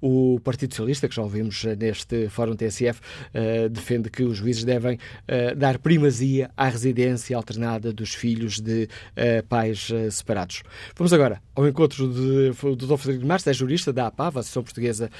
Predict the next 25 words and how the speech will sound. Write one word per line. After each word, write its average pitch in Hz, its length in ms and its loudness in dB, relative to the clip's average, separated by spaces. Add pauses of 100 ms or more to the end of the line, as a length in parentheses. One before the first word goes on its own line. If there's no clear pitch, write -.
(180)
de 127 400 4
Apoio 123 340 2
à 117 80 -2
Vítima. 139 420 0 (440)
Quando, 185 720 4
na 151 100 2
origem 160 320 2
de 139 60 -6
todo 143 220 2
este 135 540 2
debate 123 380 -4
está 131 200 -4
uma, 120 600 -2 (640)
uma 135 180 6
petição 139 560 0
apresentada 120 640 -2
pela 123 160 0
Associação 120 460 -2
para 113 240 -2
a 113 60 2
Igualdade 110 920 0
Parental 127 440 0 (420)
e 135 60 -6
quando 147 260 6
essa, 147 580 4